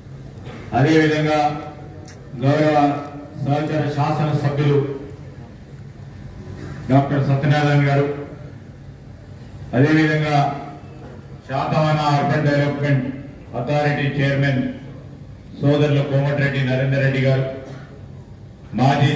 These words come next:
శాసనసభ్యులు మా సోదరులు ఆరపల్లి మోహన్ గారు,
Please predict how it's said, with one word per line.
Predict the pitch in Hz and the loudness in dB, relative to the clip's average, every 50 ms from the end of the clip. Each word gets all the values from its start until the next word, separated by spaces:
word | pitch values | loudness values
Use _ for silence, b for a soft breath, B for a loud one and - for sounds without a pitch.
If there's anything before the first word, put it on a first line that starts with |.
| 139 139 | 4 4
శాసనసభ్యులు | 135 143 151 156 151 147 143 135 131 139 139 147 151 151 151 147 151 151 - - - - - - - - - - - - - - - - - - - - - - - | 4 4 4 2 2 2 2 2 2 0 0 0 0 0 0 0 -2 -2 -4 -8 -10 -14 -16 -18 -18 -18 -18 -18 -18 -16 -16 -16 -16 -16 -16 -16 -16 -16 -14 -6 0
మా | 123 - - 143 | 2 4 4 6
సోదరులు | 135 139 147 143 147 143 139 143 139 135 139 | 6 6 6 4 4 4 4 4 4 4 4
ఆరపల్లి | 139 139 135 139 143 143 135 135 135 | 2 2 2 2 2 2 2 2 2
మోహన్ | 135 139 139 139 139 - - | 2 4 2 2 2 0 0
గారు, | 139 139 139 | 0 -2 -2